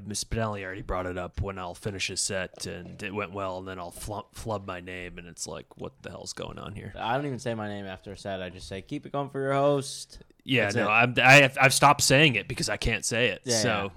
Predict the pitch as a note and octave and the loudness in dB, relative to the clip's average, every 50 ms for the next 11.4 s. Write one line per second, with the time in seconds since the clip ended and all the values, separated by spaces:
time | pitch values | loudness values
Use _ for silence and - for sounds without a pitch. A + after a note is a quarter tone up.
0 | - - - - - - - - - - B2+ D3+ F3+ A#3 G#3 E3+ C3+ B2+ A#2+ - | -16 -20 -20 -20 -20 -20 -20 -12 0 2 4 6 6 6 6 4 4 4 2 0
1 | - - - - - - C3 B2+ B2 A#2+ A#2 - A2+ G2 G#2+ C3 C3+ - - B2 | -4 -12 -18 -8 0 2 4 4 4 4 2 0 0 0 -2 -2 -4 -4 -4 -2
2 | A#2+ B2+ B2 B2 B2 B2 A#2+ A#2+ A#2+ A#2 A#2 A2+ A2+ A2+ A2+ G#2+ G#2 G2 F#2 F#2 | 0 0 0 0 0 0 0 0 0 2 2 4 4 2 2 0 -2 -4 -6 -6
3 | F2+ F#2 G#2 C#3+ C3+ A#2+ G#2+ D#3+ F3 F#3 D#3+ C3 - - - C#3 C3+ B2+ B2 B2 | -4 2 4 6 6 6 6 4 4 4 2 0 -4 -4 -4 -4 -2 -2 0 0
4 | B2 A#2 G#2+ - - A#2 A2+ G#2+ G#2+ G#2 A2+ B2+ C3 C3 - - G#2+ G#2+ A#2+ C3 | 0 -2 -2 0 0 0 2 2 2 2 4 2 2 0 0 2 2 4 4 4
5 | C3 C3+ B2 G#2+ - - B2 A2+ G#2+ G#2+ G#2+ G#2+ G#2+ G#2 G2+ - - F#2+ - - | 2 0 -2 -6 -2 0 0 0 0 -2 -2 -2 -4 -4 -4 -6 -10 -10 -10 -8
6 | G2+ F#2 F#2+ F#2 F2 E2+ E2+ - - - G2+ F#2 F#2+ G2 F#2+ G2 G#2+ A2 A#2 G#2+ | -6 -4 -4 -2 -2 -4 -6 -8 -10 -10 -8 -6 -6 -4 -4 -2 -2 -2 -2 -2
7 | G#2+ G2+ F#2 F#2 G2 G#2 B2+ C#3+ D3+ C#3+ C3+ - D#3 F#3 G3 G#3 G#3+ G#3 C#3 C3 | -6 -8 -8 -6 -4 2 4 6 6 6 6 8 10 10 10 10 10 8 8 8
8 | C3+ C3 C3+ C3 B2+ B2+ - - B2+ B2 B2 B2 B2 A#2+ A#2+ B2 B2 - B2+ B2 | 8 8 8 6 6 4 2 0 0 2 4 6 8 8 8 8 8 8 6 6
9 | A#2 G#2 G2 G2 G2+ G2+ F#2+ F2+ F2 E2 - C#3+ D3 C3+ B2 A#2+ A2+ G#2+ - - | 4 2 0 0 -2 -2 -2 -4 -6 -4 -2 0 0 2 2 2 2 2 0 0
10 | - A2 G#2 G2+ F#2+ F#2+ F#2 F#2+ F#2+ F#2 F#2 F#2 F#2 E2+ F2+ F#2 F#2 F#2+ G#2 G2+ | 0 0 0 2 0 0 0 -2 -2 -2 -2 -2 -2 -4 -4 -6 -4 -4 -4 -4
11 | G2 F#2+ F2+ E2+ - F2 - - | -4 -6 -8 -8 -8 -10 -10 -10